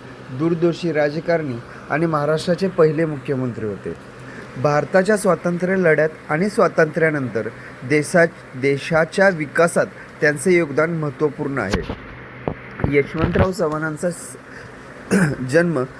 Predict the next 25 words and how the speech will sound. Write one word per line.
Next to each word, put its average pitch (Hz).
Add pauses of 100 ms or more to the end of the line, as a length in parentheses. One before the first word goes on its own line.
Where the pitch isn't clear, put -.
(280)
साध्या 151
कुटुंबात 147
झाला, 107 (360)
परंतु 147
शिक्षण 156 (340)
आणि 151
सामाजिक 170
सुधारणा 131 (340)
यांची 151 (100)
त्यांना 160
लहानपणापासूनच 156
आवड 110
होती. 92 (460)
त्यांनी 135
आर्थिक 139
अडचणीवर 151
मात 147 (140)
करून 151
शिक्षण 170
पूर्ण 139
केले. 92 (380)
महात्मा 160
गांधी, 120
जवाहरलाल 151
नेहरू 165